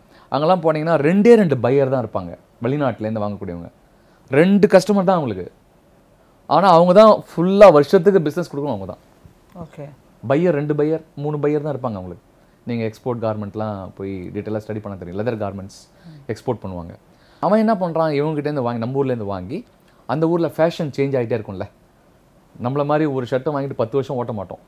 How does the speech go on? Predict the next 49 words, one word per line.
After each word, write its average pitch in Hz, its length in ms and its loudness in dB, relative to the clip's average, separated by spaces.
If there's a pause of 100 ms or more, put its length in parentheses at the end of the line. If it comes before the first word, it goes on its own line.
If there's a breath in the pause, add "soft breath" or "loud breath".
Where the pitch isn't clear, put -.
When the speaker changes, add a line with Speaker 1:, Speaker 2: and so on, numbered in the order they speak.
(480 soft breath)
Speaker 1:
அவன்லாம் 135 300 0
வந்து 147 180 0
ஒரு 131 140 -2
ஷர்ட்டை 135 220 -2
வந்து 135 160 -4
சீசனுக்கு 175 380 -2
அந்த 127 60 -2
மாதிரி 131 220 -2
வாங்குவான். 104 300 -6 (260 soft breath)
வின்டர் 131 300 -4
சீசனா 123 460 -4
ஒண்ணு, 107 240 -10 (500 soft breath)
ஆட்டம்னா 123 440 -2
Speaker 2:
ம், - 20 -2
Speaker 1:
ஒண்ணு, 104 260 -4
Speaker 2:
ம், 135 40 -8
ம், 139 100 -10
ம். 135 40 -10
Speaker 1:
சீசனுக்கு 208 500 2
அந்த 185 60 2
மாதிரி 190 200 2
ட்ரெஸ் 151 140 0
வாங்குவான், 175 220 0
Speaker 2:
ட்ரெஸ் - 20 4
Speaker 1:
வருஷம் 170 220 8
வருஷம் 185 200 6
Speaker 2:
வாங்குவான். 113 300 -4
Speaker 1:
வாங்குவான். 131 260 -18
Speaker 2:
ஓகே. - 0 - (240 soft breath)
Speaker 1:
வருஷம் 170 320 4
வருஷம் 220 240 2
வாங்குவான். 135 220 -2
வார்ட்ரோபை 170 380 6
வருஷம் 147 260 2
வருஷம் 160 120 -2
மாத்திட்டே 143 240 0
இருப்பான். 113 280 -4 (480 soft breath)
நம்ம 127 200 -6
ஒரு 127 200 -2
தடவை 160 280 2
வாங்கியிருப்போம், 139 320 -4
பத்தாம் 117 280 -4
கிளாஸ் 151 200 -2
படிக்கும்போது 139 400 -6
வாங்கினது 120 260 -6
சைஸ் 147 320 -4
சரி-, - 360 -8
சரியா 151 360 2
இருக்குன்னா 127 360 -4